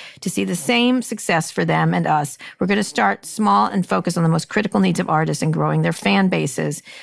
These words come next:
Square created ecosystems and tools for sellers and individuals, and we'll do the same for artists. We'll work entirely new listening experience to bring fans closer together,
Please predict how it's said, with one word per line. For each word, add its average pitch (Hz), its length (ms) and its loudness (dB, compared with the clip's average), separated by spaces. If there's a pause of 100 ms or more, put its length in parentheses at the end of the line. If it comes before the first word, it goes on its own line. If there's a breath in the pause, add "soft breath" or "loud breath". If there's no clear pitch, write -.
(100)
Square 190 300 0
created 170 340 -2
ecosystems 262 600 0
and 214 120 2
tools 202 280 -2
for 196 100 0
sellers 180 400 2
and 180 80 2
individuals, 175 540 0
and 160 80 2
we'll 151 80 0
do 156 120 0
the 143 80 -4
same 170 300 0
for - 180 -2
artists. 147 360 0
We'll 151 100 -2
work 147 180 -4
entirely 175 560 0
new 170 220 2
listening 190 380 0
experience 160 480 0
to - 40 -4
bring 156 180 0
fans 156 280 -2
closer 185 320 -2
together, 165 380 0